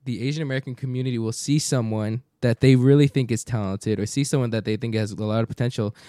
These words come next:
and they'll say to themselves, and this is what I say to myself sometimes too, I'm guilty of this too, is like, "Wow, I hope they make it," and they watch. Or they, they, "Uh, wow, I hope they make it," and then I'm, I'm just gonna do my own thing.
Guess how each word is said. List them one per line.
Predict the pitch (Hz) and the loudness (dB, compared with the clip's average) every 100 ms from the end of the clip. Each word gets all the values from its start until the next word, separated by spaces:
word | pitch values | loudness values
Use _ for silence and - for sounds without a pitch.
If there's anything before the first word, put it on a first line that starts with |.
| - - | -14 -4
and | 123 | 2
they'll | 135 135 | 4 4
say | - 147 | 4 4
to | 185 | 6
themselves, | 165 156 - 127 117 113 | 4 2 4 4 4 2
and | 131 | 0
this | 147 | 0
is | 202 | 2
what | 175 113 | 2 4
I | 131 | 2
say | 147 135 | 2 0
to | 123 | 0
myself | 113 117 104 | -2 -2 -4
sometimes | 113 98 104 95 | -6 -6 -8 -8
too, | - 113 | -8 -6
I'm | 101 | -6
guilty | 113 110 - 101 | -6 -6 -6 -10
of | |
this | 95 - | -12 -10
too, | 107 | -10
is | 92 | -8
like, | 90 92 - - - | -10 -12 -16 -20 -2
"Wow, | 147 202 143 107 | 4 6 4 2
I | 147 | -2
hope | 139 185 | 0 0
they | 123 | -2
make | 123 156 110 | 0 0 0
it," | 104 - _ _ _ _ _ - | -6 -10 _ _ _ _ _ -6
and | 127 | 0
they | 113 | 0
watch. | 104 104 92 - - _ _ _ _ | 0 -2 -4 -10 -18 _ _ _ _
Or | 135 139 | 0 2
they, | 131 143 113 113 131 | 4 4 2 -6 -8
they, | 127 | -2
"Uh, | 151 | 0
wow, | 135 180 196 | 2 2 4
I | 147 | 6
hope | 202 | 4
they | 151 | 4
make | 151 190 156 | 4 4 4
it," | 147 - | 0 0
and | 131 | -2
then | 135 | 0
I'm, | 131 - | -2 -6
I'm | 120 | -10
just | 123 117 120 | -10 -12 -12
gonna | 104 | -12
do | 101 | -10
my | 92 80 | -12 -14
own | 80 | -16
thing. | - 67 | -18 -18